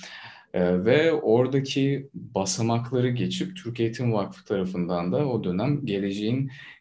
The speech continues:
lideri olarak, e, seçildim ve sonra da üniversiteyle birlikte oradan, e, mezun oldum.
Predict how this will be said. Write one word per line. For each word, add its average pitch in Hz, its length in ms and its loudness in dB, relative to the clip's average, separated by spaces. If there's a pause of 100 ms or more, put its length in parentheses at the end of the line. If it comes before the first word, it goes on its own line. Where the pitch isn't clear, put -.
lideri 107 500 0
olarak, 92 640 0 (100)
e, 90 300 -4
seçildim 104 800 -2
ve 95 100 0
sonra 90 440 -4
da 110 280 0
üniversiteyle 90 720 -2
birlikte 73 360 -8
oradan, 98 600 -2 (680)
e, 85 220 -4
mezun 117 520 2
oldum. 139 480 0